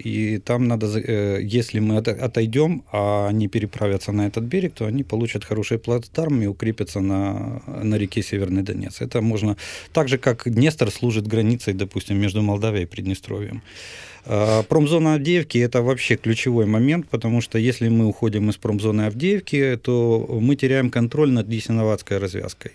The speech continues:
И дорога на Горловку опять возвращается под контроль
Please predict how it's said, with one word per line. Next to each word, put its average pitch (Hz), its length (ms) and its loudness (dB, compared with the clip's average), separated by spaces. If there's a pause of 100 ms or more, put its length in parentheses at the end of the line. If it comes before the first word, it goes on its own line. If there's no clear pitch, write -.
(100)
И 117 60 -2
дорога 127 380 2
на 113 240 2
Горловку 127 960 2
опять 143 320 0
возвращается 113 540 0
под 107 180 -4
контроль 107 400 2